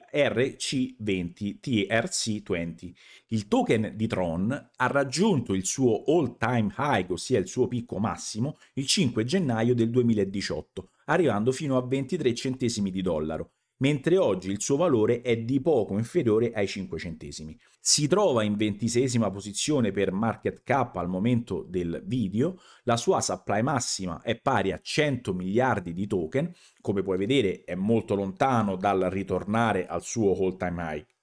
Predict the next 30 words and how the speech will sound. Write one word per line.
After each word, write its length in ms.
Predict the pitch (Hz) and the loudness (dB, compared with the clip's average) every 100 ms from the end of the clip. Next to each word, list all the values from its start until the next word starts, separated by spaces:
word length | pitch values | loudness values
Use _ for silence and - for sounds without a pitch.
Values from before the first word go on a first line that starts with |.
| _ _ _ - | _ _ _ 0
Ora 180 | 214 | 2
ti 100 | 175 | 2
dico 160 | 170 147 | 2 4
le 80 | 139 | 4
mie 100 | 131 | 2
impressioni. 680 | 120 98 - 87 80 80 80 _ _ _ _ - | 0 -2 -4 -6 -8 -8 -14 _ _ _ _ -2
La 180 | 185 302 | 0 4
blockchain 720 | 151 - - 156 143 117 117 | 2 0 0 2 4 4 2
di 100 | 120 | 0
Tron 480 | 117 104 98 110 131 | 0 0 2 0 0
è 100 | 156 | -2
sicuramente 720 | 151 165 151 160 170 117 101 | -2 -2 0 0 0 -2 -4
scalabile 720 | - 139 233 277 233 196 156 | -2 0 2 2 0 0 0
ed 180 | 185 139 | 0 2
economica. 640 | 117 101 87 87 85 85 _ - _ _ | 2 0 -2 -4 -6 -8 _ -20 _ _
Effettuare, 1000 | - 120 120 117 151 180 175 139 113 95 85 | -10 -2 -2 0 0 2 4 4 2 0 0
dare 280 | 123 156 117 | 0 2 4
la 120 | 101 | 2
possibilità 640 | 101 - 101 92 110 180 | 0 -2 -6 -4 0 2
di 80 | 117 | 2
effettuare 400 | 95 98 - 131 | -2 -4 0 0
alcune 320 | 98 - 139 | 0 -2 -2
transazioni 560 | 95 92 101 - 147 110 | -2 -4 -4 -4 -2 0
gratuite 600 | 98 95 180 113 98 92 | 0 2 2 2 0 -4
ai 180 | 110 107 | 0 -2
possessori 520 | 90 92 - 135 104 | -2 -6 -2 0 0
di 100 | 92 | -2
banda 540 | 95 117 98 95 90 | -2 0 0 -2 -4
ed 260 | 95 113 87 | -2 -4 -4
energia 600 | 101 101 131 107 87 113 | -6 -4 -4 -4 -2 -4